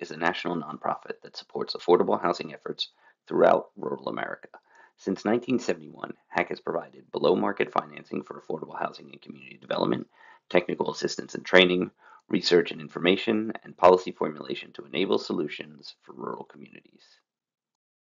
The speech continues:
Thank you for joining today's webinar, Preparing Your Organization for Disaster,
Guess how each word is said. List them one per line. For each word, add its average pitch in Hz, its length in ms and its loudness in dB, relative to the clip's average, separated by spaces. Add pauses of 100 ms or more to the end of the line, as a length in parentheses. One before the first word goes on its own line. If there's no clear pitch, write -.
(840)
Thank 95 180 10
you 90 80 4
for - 140 2
joining 82 320 6
today's 80 320 4
webinar, 110 540 4 (100)
Preparing 98 420 4
Your 85 180 4
Organization 80 640 -2
for 71 120 -6
Disaster, 98 680 -2